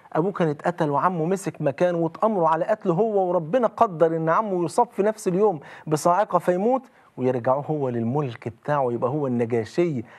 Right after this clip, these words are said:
على بلاد الحبشة. يا سلام، فبيقول: أنا ما انساش فضل ربنا عليا،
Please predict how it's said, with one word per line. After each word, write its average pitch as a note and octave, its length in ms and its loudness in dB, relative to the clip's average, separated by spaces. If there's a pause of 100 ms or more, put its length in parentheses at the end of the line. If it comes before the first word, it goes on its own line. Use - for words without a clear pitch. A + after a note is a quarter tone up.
(140)
على A#2+ 240 2
بلاد A#2 280 -2
الحبشة. F2 500 -8
يا C#3+ 100 0
سلام، F2+ 340 -6 (1700)
فبيقول: E3 380 0
أنا D#3+ 240 0
ما D3+ 120 0
انساش E3 300 -6
فضل B2+ 340 0
ربنا A#2 320 -2
عليا، G#2 400 -4